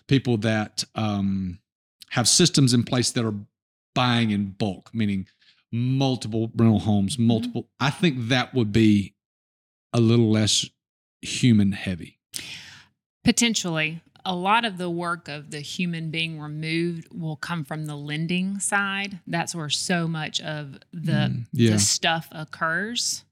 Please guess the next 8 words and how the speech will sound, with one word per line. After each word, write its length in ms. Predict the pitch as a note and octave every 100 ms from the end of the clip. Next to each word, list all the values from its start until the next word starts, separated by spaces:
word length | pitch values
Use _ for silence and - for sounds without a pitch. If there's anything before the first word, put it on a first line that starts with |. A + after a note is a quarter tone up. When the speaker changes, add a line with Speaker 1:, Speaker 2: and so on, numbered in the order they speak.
| _ - - - - _ _ -
Speaker 2:
But 80 |
Speaker 1:
Meaning 140 | D3 D#3
Speaker 2:
there's 80 | D3 C3
Speaker 1:
like 60 |
bankers? 520 | D#3 G#3+ B3 A#3 - - _ _ -
Speaker 2:
Well, 380 | B3 A#3 A3 - _ -
yeah. 360 | C4 G#3 G3+ -
And, 380 | A3 A3+ G#3+